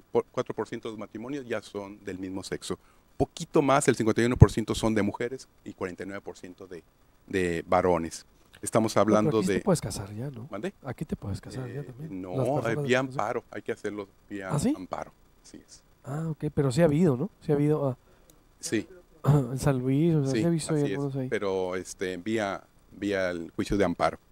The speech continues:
Speaker 1: Y en Sonora, el, todavía es marginal, el cero punto cero ocho, este, de,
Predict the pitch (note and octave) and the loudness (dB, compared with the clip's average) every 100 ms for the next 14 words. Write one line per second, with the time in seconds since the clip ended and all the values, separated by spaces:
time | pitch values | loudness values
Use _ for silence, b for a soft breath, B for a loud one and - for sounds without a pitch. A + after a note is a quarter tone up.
0 | _ _ _ _ _ _ _ _ _ _ | _ _ _ _ _ _ _ _ _ _
1 | _ _ _ - D#3 D3 C#3+ - C#3 B2+ | _ _ _ 0 6 8 8 6 4 6
2 | C3+ C#3+ D#3+ E3+ C#3 B2 A#2+ A#2 A2 G#2+ | 8 10 10 10 6 4 6 6 4 4
3 | G2 - C#3+ C#3 C3 B2+ B2+ A#2+ G#2+ B2 | 2 2 6 8 8 8 8 6 2 -2
4 | G#2 - A2+ G#2 C3+ C#3 E3+ D#3+ A2+ G#2 | -2 2 4 4 4 8 8 6 0 0
5 | - A#2 A#2+ - A#2 - A2 A#2 A2 A2 | 6 6 6 0 0 0 2 4 8 8
6 | D3 F#3 E3 _ G2 F2+ - _ _ G#2 | 8 4 -2 _ -16 -16 -20 _ _ -20
7 | G2 F#2+ F2+ - F#2+ F#2 F#2 F2 E2+ | -18 -16 -14 -8 -4 0 0 2 0